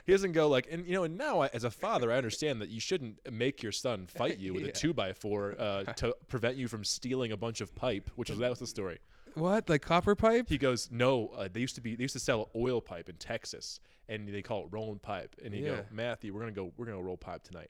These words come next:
Speaker 1: And Matthew's like, "I don't wanna do that, Dad." And he goes, "You're gonna roll pipe with your dad, or you're gonna fight me." And he had to fight him, stand up to his dad and fight him with a two-by-four.
Speaker 2: Like a, like a bum, like, f-, king, like,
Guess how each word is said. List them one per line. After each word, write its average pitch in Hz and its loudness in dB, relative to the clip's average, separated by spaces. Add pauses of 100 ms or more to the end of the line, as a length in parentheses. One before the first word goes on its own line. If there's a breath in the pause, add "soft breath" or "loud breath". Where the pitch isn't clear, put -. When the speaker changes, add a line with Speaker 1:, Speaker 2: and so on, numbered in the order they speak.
Speaker 1:
And 101 -12
Matthew's 98 -8
like, 80 -8 (420)
"I 104 -8
don't 104 -6
wanna 92 -6
do 92 -8
that, 87 -4
Dad." 87 -6
And 87 -12
he 90 -12
goes, 76 -14 (420)
"You're 101 -14
gonna 101 -6
roll 92 -2
pipe 85 -12
with - -20
your 71 -18
dad, 69 -12 (580)
or 101 -4
you're 98 -4
gonna 87 -12 (260)
fight - -10
me." - -20 (520)
And 98 -4
he 95 -4
had 92 -4
to 87 -10
fight 127 -2
him, 78 -12
stand 104 -10
up 101 -8
to 104 -2
his 98 0
dad 95 -4
and 95 -16
fight 113 -4
him 92 -8 (140)
with 160 2
a 117 -4
two-by-four. 113 -2 (640)
Speaker 2:
Like 139 -10
a, 107 -8 (100)
like 123 -8
a 104 -6
bum, 180 -4 (160)
like, 156 -2
f-, - -20
king, 117 -2 (120)
like, 123 -4